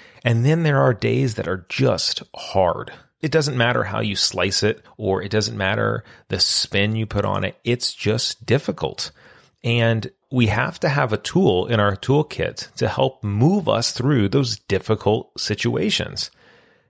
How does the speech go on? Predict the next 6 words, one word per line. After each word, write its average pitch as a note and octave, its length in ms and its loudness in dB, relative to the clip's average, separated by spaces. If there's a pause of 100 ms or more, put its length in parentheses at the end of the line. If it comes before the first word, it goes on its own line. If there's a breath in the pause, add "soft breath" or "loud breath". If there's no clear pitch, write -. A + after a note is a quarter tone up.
(140)
So A#2+ 560 2
athletic B2+ 380 0
training A#2+ 420 0
does A2 360 0
become G#2 400 -2
sustainable F#2+ 960 0